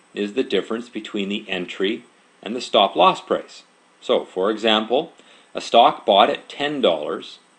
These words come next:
with a stop at nine dollars, which is then exited at fourteen dollars, has a reward for risk of four.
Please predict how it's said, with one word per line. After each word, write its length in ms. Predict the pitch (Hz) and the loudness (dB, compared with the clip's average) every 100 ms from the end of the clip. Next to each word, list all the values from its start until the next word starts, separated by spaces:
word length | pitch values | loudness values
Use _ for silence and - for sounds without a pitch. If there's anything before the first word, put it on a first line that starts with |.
| - | -8
with 240 | 101 101 | -6 -4
a 160 | - 117 | -2 -2
stop 460 | 120 - 107 120 | -2 2 2 2
at 120 | 135 117 | -2 -6
nine 400 | 127 131 131 117 | -2 -2 -2 0
dollars, 540 | 87 80 85 - - _ _ _ _ _ | 0 0 -4 -8 -14 _ _ _ _ _
which 160 | 110 107 | -8 -6
is 100 | 98 | -2
then 260 | 110 107 101 | 2 0 2
exited 640 | 120 175 160 117 98 98 - | 2 2 0 0 0 -2 -4
at 220 | 95 - | -6 -4
fourteen 540 | 110 98 - 180 220 | -4 -4 -4 -4 0
dollars, 480 | 147 87 87 127 - _ _ _ _ _ _ | 4 4 2 0 -4 _ _ _ _ _ _
has 240 | 123 120 | 0 0
a 40 | 127 | 0
reward 600 | 139 123 101 101 110 - | 0 0 2 2 2 0
for 120 | 131 | -2
risk 320 | 95 87 - | -2 -4 -6
of 140 | 107 | -8
four. 440 | - - 135 90 | -6 0 2 2